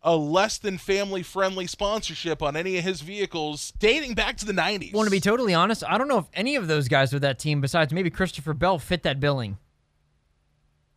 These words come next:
Speaker 2: I'm not sure Martin Truex Junior fits that. He's in, he's a reserved guy. I mean, I, I don't know. That might fit.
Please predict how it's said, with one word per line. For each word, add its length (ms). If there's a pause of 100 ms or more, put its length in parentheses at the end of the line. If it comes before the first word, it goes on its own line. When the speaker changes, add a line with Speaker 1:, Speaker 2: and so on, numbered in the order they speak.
(680)
Speaker 2:
I'm 120
not 100
sure 140
Martin 200
Truex 360
Junior 240
fits 260
that. 360
He's 180
in, 100
he's 340
a 40
reserved 400
guy. 340
I 60
mean, 140
I, 220
I 20
don't 120
know. 120
That 140
might 260
fit. 280